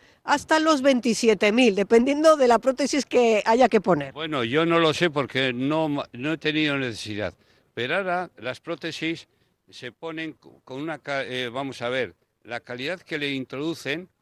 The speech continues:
Speaker 2: es una calidad superior. Antiguamente, recuerdo que mi difunta madre le pusieron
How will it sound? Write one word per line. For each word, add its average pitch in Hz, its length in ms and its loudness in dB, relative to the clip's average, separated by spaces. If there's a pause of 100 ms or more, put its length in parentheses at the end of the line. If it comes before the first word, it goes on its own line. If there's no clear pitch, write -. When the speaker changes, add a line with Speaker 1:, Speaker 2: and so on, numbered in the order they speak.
Speaker 2:
es 151 240 -14
una 165 220 -8
calidad 143 320 -8
superior. 131 540 -6 (100)
Antiguamente, 170 920 -4 (440)
recuerdo 156 640 -6
que 139 140 -8
mi 131 120 -6
difunta 156 380 -8
madre 156 240 -6
le 147 100 -6
pusieron 151 520 -8